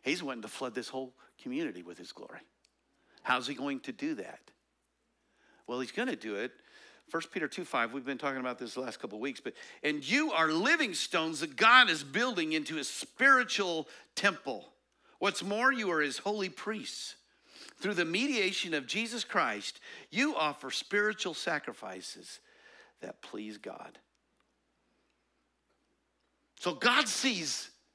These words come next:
the ones that will occupy as really his living stones. Is he gonna do something halfway?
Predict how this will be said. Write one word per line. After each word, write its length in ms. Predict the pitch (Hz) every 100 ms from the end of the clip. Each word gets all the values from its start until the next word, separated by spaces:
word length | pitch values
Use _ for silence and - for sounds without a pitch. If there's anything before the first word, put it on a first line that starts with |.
| _ _ _ _
the 120 | - 180
ones 420 | 196 240 208 135
that 180 | 226 220
will 200 | 190 180
occupy 960 | 214 320 - - - 143 127 131 147 151 - - _ _
as 280 | 143 135 110
really 380 | 131 240 220 147
his 280 | 131 147 117
living 460 | 139 185 147 123
stones. 560 | 110 - 175 160 110 98 -
Is 140 | - 156
he 80 | 254
gonna 200 | 247 196
do 120 | 220
something 320 | 233 214 180
halfway? 560 | 160 165 165 180 196